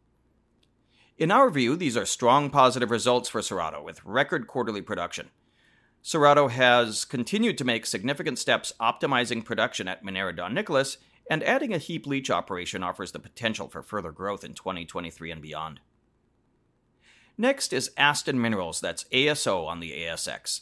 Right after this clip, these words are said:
Aston is a Red Cloud investment banking client. Aston reported a maiden resource estimate for the gold deposits on its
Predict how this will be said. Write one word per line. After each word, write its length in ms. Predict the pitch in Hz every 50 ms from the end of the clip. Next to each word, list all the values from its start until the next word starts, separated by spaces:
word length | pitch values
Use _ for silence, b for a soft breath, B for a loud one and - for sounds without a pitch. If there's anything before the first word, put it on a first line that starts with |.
| - _
Aston 360 | 120 127 131 - - 131 117
is 80 | 120 104
a 60 | 101
Red 240 | 92 107 113 110 -
Cloud 300 | - 104 98 101 101 92
investment 460 | 85 85 90 90 - - 87 80 -
banking 320 | 82 85 90 - 80 73
client. 360 | 73 - - 67 76 76 - _ _ _ _ _ _ b b b b b b b b -
Aston 340 | 143 165 175 - - 170
reported 560 | 165 156 - - 165 156 156 151 156 143 - - -
a 100 | 131 123
maiden 440 | 120 120 127 156 196 220 233 214 190
resource 560 | 165 170 160 - - 135 110 104 95 - -
estimate 440 | 107 107 - - - 95 101 - -
for 100 | - 117
the 80 | 104 98
gold 640 | 82 87 - 147 151 185 240 233 185 160 - -
deposits 720 | 107 113 - - 98 82 78 80 - - 78 - - - - -
on 160 | 127 113 107
its 180 | 104 101 -